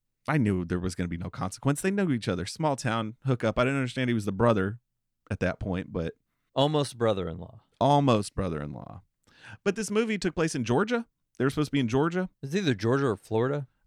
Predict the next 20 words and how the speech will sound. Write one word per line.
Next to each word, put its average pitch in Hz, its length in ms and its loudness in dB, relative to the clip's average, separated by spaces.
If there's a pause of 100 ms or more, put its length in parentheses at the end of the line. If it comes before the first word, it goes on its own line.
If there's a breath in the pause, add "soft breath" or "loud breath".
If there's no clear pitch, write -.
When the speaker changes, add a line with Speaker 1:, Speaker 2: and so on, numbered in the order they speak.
Speaker 1:
I 135 80 2
feel 180 140 2
like 185 100 2
it 185 40 -2
was 170 120 -4
rural 151 280 0
Georgia. 113 520 -4 (500)
They 120 100 2
kept 156 200 -4
saying 160 180 -4
something 135 260 -6
about 110 180 -4
Georgia. 87 380 -8
Speaker 2:
I 110 120 -4
mean, 117 240 -2
is 101 100 -8
there 120 140 -4
a 110 40 -2
fucking 113 280 -10
difference? 104 580 -10